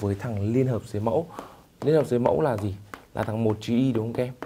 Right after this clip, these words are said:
Chia cho ở dưới mẫu một cộng Y nhân với một trừ Y, nó mới là biểu thức liên hợp của nó. Được chưa? Liên hợp.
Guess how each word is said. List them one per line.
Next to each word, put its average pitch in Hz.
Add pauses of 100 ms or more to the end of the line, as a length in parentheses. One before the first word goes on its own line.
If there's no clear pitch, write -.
(760)
Chia 131
cho 131 (320)
ở 110
dưới 113
mẫu 110 (120)
một 117
cộng -
Y 127 (1040)
nhân 131
với 104
một 110
trừ -
Y, 117 (220)
nó 101
mới 107
là 120
biểu 101
thức 113
liên 117
hợp 110
của 87
nó. 87 (640)
Được 110
chưa? 120 (360)
Liên 120
hợp. 120